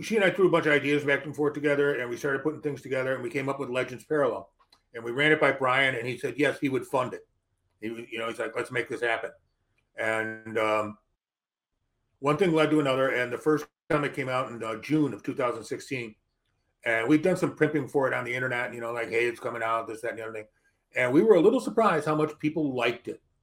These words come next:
We, 'cause it's a little more mature than your traditional comic book. Um, uh, we, we joke that, you know, it's, it's, it's got boobs, um, but it's also got a lot of violence, and it's got, but it's got a lot of political stuff in it.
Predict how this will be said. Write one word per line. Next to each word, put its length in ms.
We, 360
'cause 160
it's 120
a 40
little 160
more 140
mature 380
than 140
your 100
traditional 300
comic 300
book. 280
Um, 300
uh, 320
we, 100
we 140
joke 320
that, 120
you 60
know, 100
it's, 220
it's, 220
it's 180
got 200
boobs, 380
um, 320
but 100
it's 100
also 140
got 100
a 40
lot 120
of 60
violence, 440
and 140
it's 140
got, 200
but 100
it's 80
got 160
a 20
lot 180
of 100
political 340
stuff 320
in 80
it. 140